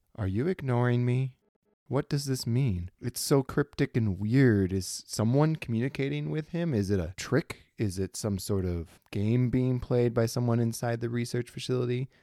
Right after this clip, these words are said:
He looks down at the I D card, which he scavenged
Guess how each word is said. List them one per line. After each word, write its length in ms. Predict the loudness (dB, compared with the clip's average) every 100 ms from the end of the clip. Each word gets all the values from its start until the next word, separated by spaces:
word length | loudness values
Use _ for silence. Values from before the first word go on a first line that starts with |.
| _
He 120 | -2
looks 260 | -2 -4 -4
down 460 | 0 0 0 0
at 400 | -2 -2 -4 -4
the 560 | -4 -2 -2 -2 -4 -4
I 200 | -4 -4
D 220 | -4 -6
card, 520 | -6 -4 -4 -4 -8 -14 -12
which 200 | -10 -8
he 100 | -6
scavenged 760 | -6 -2 -2 -2 -2 -4 -8